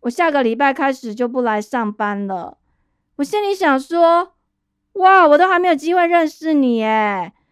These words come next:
然后他就跟我说：“因为他要去实习了。”那隔了一天，我又去上班的时候，我跟他说：“哎，你要不要来我们家吃饭呢？”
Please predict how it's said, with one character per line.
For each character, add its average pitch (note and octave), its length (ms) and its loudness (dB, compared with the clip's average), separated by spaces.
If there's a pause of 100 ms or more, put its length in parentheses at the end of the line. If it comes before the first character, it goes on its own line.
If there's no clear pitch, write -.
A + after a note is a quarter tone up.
(280)
然 G#3 100 -8
后 A3+ 60 -2
他 C4+ 80 0
就 C#4 100 -4
跟 C#4+ 180 0
我 A3 100 0
说： A#3 200 -2
“因 C4 160 -2
为 D4 120 0
他 C4+ 180 -2
要 C4 80 2
去 B3+ 220 -6
实 G#3 380 -10
习 F#3+ 440 -10
了。” F#3 420 -6 (920)
那 D#4 160 0
隔 C#4 240 2
了 C4+ 140 4
一 C#4 120 0
天， C#4+ 480 0
我 A#3 120 0
又 A#3+ 100 0
去 C#4 140 -4
上 C4 260 0
班 B3 160 0
的 A#3+ 80 0
时 A#3+ 200 -8
候， B3 100 0
我 G#3+ 80 -2
跟 A#3 120 -6
他 A#3+ 120 -2
说 C4+ 340 -8
：“哎， E4 160 -2
你 C#4+ 80 0
要 C4+ 100 0
不 C#4+ 60 -2
要 E4 80 0
来 C#4 160 2
我 B3 40 0
们 A3 120 -4
家 B3 180 -2
吃 B3 280 -10
饭 A3 520 -4
呢？” D#3 300 -12